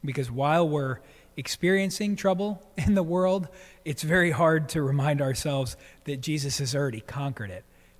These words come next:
because we're still going through the difficult parts of it. But that's why we need to remind ourselves of what we believe. Um, one of the things that's a little odd sometimes about our lectionary is that these things are not always described super well, <laughs> you know, in,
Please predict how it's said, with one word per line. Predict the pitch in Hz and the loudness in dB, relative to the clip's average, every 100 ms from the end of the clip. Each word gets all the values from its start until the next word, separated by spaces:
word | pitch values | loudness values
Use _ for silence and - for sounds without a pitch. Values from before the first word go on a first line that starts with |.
| - | -10
because | 151 175 | -6 -2
we're | 160 | -2
still | 147 - 165 | -2 0 2
going | 147 151 143 | 4 4 2
through | 123 143 | -2 -2
the | 127 | -2
difficult | 127 135 107 90 | -4 -6 -10 -12
parts | - 98 95 - | -12 -12 -12 -14
of | 85 | -16
it. | - - _ _ _ _ | -20 -20 _ _ _ _
But | 143 147 - - - - | -4 -4 -4 -16 -20 -10
that's | 143 160 - 151 | 2 2 2 -2
why | 139 131 127 139 | -2 -2 -4 -4
we | 131 147 | -4 -2
need | 139 | -2
to | 127 | -4
remind | 113 120 147 143 | -4 -2 -2 0
ourselves | 107 104 120 113 | -4 -4 -4 -4
of | - 127 131 | -6 -6 -4
what | 135 | -4
we | 127 120 | -6 -6
believe. | 117 117 127 104 - - - - - | -6 -4 -2 -4 -8 -20 -20 -20 -6
Um, | 139 139 123 131 - - | 0 2 0 -4 -12 -4
one | 190 240 | 4 6
of | 170 | 6
the | 147 | 4
things | 156 139 | 0 0
that's | 131 | -4
a | 147 | -4
little | 135 117 | -4 -4
odd | 131 135 131 | -6 -4 -4
sometimes | 143 131 139 127 127 | -6 -6 -4 -4 -4
about | 127 127 | -4 -4
our | 123 | -6
lectionary | 127 127 123 139 127 123 117 | -4 -4 -4 -4 -2 -2 -4
is | 113 | -6
that | 120 107 - - - _ - - | -8 -10 -14 -20 -20 _ -20 -10
these | 139 127 | -8 -6
things | 151 135 | -4 -4
are | 127 | -4
not | 123 120 | -4 -4
always | 117 107 | -4 -8
described | - - 143 120 107 | -8 -8 -6 -8 -8
super | - 123 113 113 | -10 -10 -8 -10
well, | 104 110 113 110 - - - | -8 -8 -6 -8 -10 -20 -4
<laughs> | 214 | -4
you | 185 - 139 | -2 -4 -2
know, | 156 | -2
in, | 135 151 | -2 -4